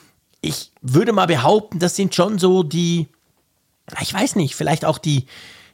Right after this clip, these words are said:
die Freaks, die Hardcore-Hörer und auch Nutzer von Apple-Produkten. Und ich glaub drum schon, also ich sehe ja mega viel Apple Watch. Wenn ich im Zug sitze, habe ich das Gefühl, ein Drittel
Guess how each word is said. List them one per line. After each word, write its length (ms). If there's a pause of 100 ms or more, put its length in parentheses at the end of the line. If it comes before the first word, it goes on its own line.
(140)
die 100
Freaks, 500
die 200
Hardcore-Hörer 1800
und 160
auch 220
Nutzer 480
von 160
Apple-Produkten. 920
Und 200
ich 100
glaub 240
drum 160
schon, 260 (520)
also 160
ich 100
sehe 140
ja 280
mega 440
viel 240
Apple 340
Watch. 240
Wenn 80
ich 80
im 140
Zug 320
sitze, 640
habe 160
ich 80
das 180
Gefühl, 380
ein 240
Drittel 420